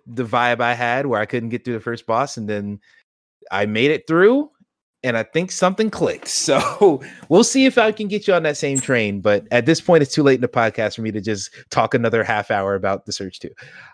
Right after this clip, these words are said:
Um, so yeah, look out for our demos from the Steam Game Festival. You'll be able to see those. Uh, pretty soon here, actually,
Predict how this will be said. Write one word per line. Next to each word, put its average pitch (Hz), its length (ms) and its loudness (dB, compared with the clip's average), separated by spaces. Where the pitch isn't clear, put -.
Um, 113 440 2
so 120 240 0
yeah, 113 380 2
look 131 260 0
out 240 180 2
for 208 160 2
our 185 340 2
demos 147 680 0
from 175 120 -8
the 170 80 -6
Steam 151 280 -10
Game 147 240 -8
Festival. 113 420 -8
You'll 123 140 -4
be 117 60 -2
able 113 100 -4
to 127 80 -4
see 156 160 -10
those. 120 360 -4
Uh, 120 220 4
pretty 311 420 2
soon 240 380 2
here, 123 380 0
actually, 156 580 0